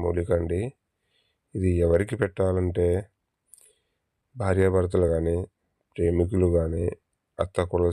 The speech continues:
సమస్య కానీ, ఇతర ఏ సమస్యలు ఉన్నా ఈ మూలిక పెట్టి మనం వాళ్ళని వశం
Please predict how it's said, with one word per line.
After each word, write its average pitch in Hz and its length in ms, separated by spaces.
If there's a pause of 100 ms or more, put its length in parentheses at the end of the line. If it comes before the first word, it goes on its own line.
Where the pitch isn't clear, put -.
(100)
సమస్య 85 420
కానీ, 82 240 (800)
ఇతర 117 180 (160)
ఏ 113 80 (140)
సమస్యలు 104 440
ఉన్నా 95 200 (840)
ఈ - 20 (140)
మూలిక 92 400
పెట్టి 90 320
మనం 90 180 (420)
వాళ్ళని 90 340
వశం 90 240